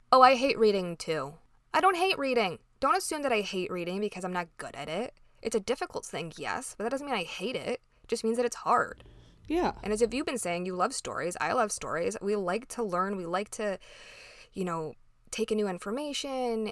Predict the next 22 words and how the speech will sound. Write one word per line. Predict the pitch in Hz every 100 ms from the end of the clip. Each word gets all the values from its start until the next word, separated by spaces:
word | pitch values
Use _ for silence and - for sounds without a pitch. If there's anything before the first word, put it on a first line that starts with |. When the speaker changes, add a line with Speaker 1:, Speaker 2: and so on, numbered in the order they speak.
| 190
Speaker 1:
and | 175
hear | - 233
about | 208 180 -
far-off | 202 165 143 233
lands. | 262 247 233 220 - - - _ -
That | 254
does | 320
not | 339 269
mean | 285 277
that | 240
I | 233
hate | 214 220 247 -
to | 233 202
read. | 226 208 147 - - -
It | 202
just | 240 240
means | 254 240
that | 247
I'm | 240
dyslexic. | 233 - 202 208 - - - _ _ _ _
So, | - 214
like, | 190 -